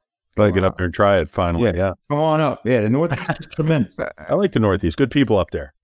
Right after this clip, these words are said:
Speaker 2: Philly Chris, are those fighting words? Do you have a difference in opinion?
Speaker 1: <laughs>
Speaker 2: You, you know, you know, it's the
Speaker 1: No, not at all. I'm, I'm really not too particular.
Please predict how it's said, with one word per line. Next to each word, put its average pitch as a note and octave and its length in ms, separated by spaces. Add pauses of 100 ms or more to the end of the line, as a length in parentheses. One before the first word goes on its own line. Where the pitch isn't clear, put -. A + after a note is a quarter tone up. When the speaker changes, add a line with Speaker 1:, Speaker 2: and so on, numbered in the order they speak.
Speaker 2:
Philly C#3+ 280
Chris, C3 260
are A#2 80
those B2+ 240
fighting B2+ 320
words? B2+ 380
Do G#2+ 100
you G#2 80
have A2 180
a G2+ 60
difference G#2+ 400
in G#2+ 80
opinion? A2+ 540
Speaker 1:
<laughs> - 80 (280)
Speaker 2:
You, G3 80 (600)
you G#2+ 60
know, G2+ 200 (360)
you A2+ 120
know, A2 140
it's A#2 200
the G#3 80
Speaker 1:
No, G#3+ 240
not G3 200
at F3 100
all. G#2+ 260
I'm, D3 220
I'm D#3+ 200
really E3+ 260
not A#2+ 360
too C3 160
particular. F2+ 680